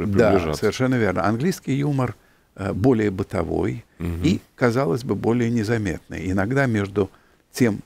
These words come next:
Speaker 1: что ты прочел, и моментом, когда ты засмеялся, проходит определенное время. И не потому, что ты тугодум или у тебя отсутствует чувство юмора. Ты должен,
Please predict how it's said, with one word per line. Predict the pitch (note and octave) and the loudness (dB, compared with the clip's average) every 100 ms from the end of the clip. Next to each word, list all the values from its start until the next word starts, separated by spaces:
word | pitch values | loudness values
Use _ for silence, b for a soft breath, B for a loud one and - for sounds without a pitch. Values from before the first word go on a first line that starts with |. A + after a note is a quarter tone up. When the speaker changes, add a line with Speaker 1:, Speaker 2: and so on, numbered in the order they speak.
| _ | _
Speaker 1:
что | - A2 | -8 -8
ты | - G#2+ | -4 -4
прочел, | - F#2+ - A#2+ F#2 D#2+ - _ | 0 0 0 2 2 2 -4 _
и | G2+ F#2+ F2 - | -2 0 0 -4
моментом, | F#2 G2 G2 F2 E2+ | -2 0 0 -2 -6
когда | F2+ E2+ E2+ | -2 -2 -2
ты | F2 | -4
засмеялся, | F2+ - A#2 E3 F#3 - - | -8 -8 -4 -4 -4 -8 -6
проходит | D#2 D#2+ C3+ C#3+ | -6 -2 -2 -2
определенное | - - E2 F2 G2 G#2+ A2 | -6 -6 -2 0 0 0 2
время. | G#2 D2+ - b b _ | 2 0 -6 b b _
И | G2+ | 0
не | G2 | 0
потому, | - F2+ - | 0 -2 -2
что | - - | -8 -8
ты | G2+ | -8
тугодум | - F2+ E2 E2+ G#2+ G#2 | -4 0 0 2 2 2
или | F2+ | 0
у | E2+ | -2
тебя | E2 E2 | 0 -4
отсутствует | - F2+ - F2 | -4 -10 -6 -6
чувство | - - - | -6 -16 -6
юмора. | F#2+ D2+ C#2 C2+ | -4 -2 -6 -8
Ты | F2+ | -8
должен, | E2 G#2 G2+ E2+ | 0 0 0 -4